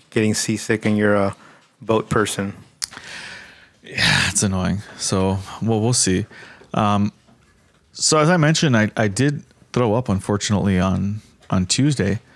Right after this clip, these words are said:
Speaker 1: I broke my chair.
Speaker 2: Oh, well, I'm sorry to hear that. Is, are you gonna fall? Do you need to, like, replace it?
Speaker 1: No, just be added sound effects.
Speaker 2: <laughs> Um, so th-, it's kind of funny. So I was in Tampa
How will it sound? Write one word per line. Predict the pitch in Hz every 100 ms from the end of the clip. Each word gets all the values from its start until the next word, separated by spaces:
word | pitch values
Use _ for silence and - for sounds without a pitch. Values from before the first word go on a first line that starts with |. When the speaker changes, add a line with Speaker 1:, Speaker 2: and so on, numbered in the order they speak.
| -
Speaker 1:
I | -
broke | 104 101
my | 90
chair. | - 98 98 - _
Speaker 2:
Oh, | 127 131
well, | 98
I'm | 104
sorry | 107 104 98
to |
hear | 101 101
that. | 110 98 110
Is, | 107 -
are | 101
you |
gonna | 101 90
fall? | - 104 117 151 - _ _ -
Do | -
you | 98
need | 98
to, | 107
like, | 95 -
replace | 87 98 107 151
it? | 147 - - _ _ _ 127
Speaker 1:
No, | 131
just | 123 123
be | 127
added | 110 104
sound | - 104
effects. | - 104 151
Speaker 2:
<laughs> | 156 208 226 220 233 - 160 - - - -
Um, | - 107 98 - _ _ _ _ _ _ _ _ _ _ _ - -
so | - 127 - - - - _ _ - -
th-, | 120 120
it's | - -
kind | - 190
of | 156
funny. | - 147 104
So | 107
I | 107
was | 107 120
in | 156 160
Tampa | - - 120 110 90 95